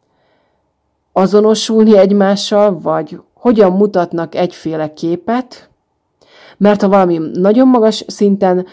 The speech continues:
mozog, az nem nagyon fogja tudni befogadni azt, ami alacsony szinten van. Tehát itt analógiáról kell beszélni, hogy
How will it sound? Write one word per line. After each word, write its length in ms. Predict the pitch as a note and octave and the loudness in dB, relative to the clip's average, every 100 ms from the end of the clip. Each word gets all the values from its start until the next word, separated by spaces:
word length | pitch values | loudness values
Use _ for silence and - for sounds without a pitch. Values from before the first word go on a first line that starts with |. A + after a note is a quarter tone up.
| - - | -20 -12
mozog, 600 | F3+ F#3 F3+ E3+ D#3 - - | -2 -2 0 0 -2 -8 -4
az 240 | G3 F#3 | -2 0
nem 300 | F#3 G#3+ B3+ | -2 0 0
nagyon 420 | A#3 F#3+ F3 E3 | 0 0 -2 -4
fogja 380 | D3+ F3+ E3+ E3 | -6 -6 -6 -6
tudni 360 | D#3 F3 E3 E3 | -8 -8 -6 -6
befogadni 720 | D#3 E3+ - E3 D#3+ D#3+ D3+ | -2 -4 -4 -6 -4 -4 -4
azt, 260 | E3 - | -6 -6
ami 160 | F3 E3+ | -6 -4
alacsony 520 | E3+ D#3+ D3 - C#3+ | -4 -4 -6 -10 -12
szinten 520 | C#3+ - D3+ D3 D3+ | -12 -12 -10 -8 -8
van. 200 | D3+ D3+ | -6 -8
Tehát 200 | D#3 D#3+ | -6 -6
itt 180 | F3+ F#3 - | -6 -6 -4
analógiáról 920 | G#3+ F#3+ E3 D#3+ D#3 D#3+ D#3 D#3+ D#3 | 0 0 -2 -6 -6 -4 -4 -6 -6
kell 280 | E3+ D#3+ | -4 -4
beszélni, 640 | D3+ D#3+ G3 - B3 B3 B3 - - - - _ | -4 -6 -4 -4 -4 -4 -6 -12 -20 -20 -20 _
hogy 340 | - F3+ - | -6 -4 -6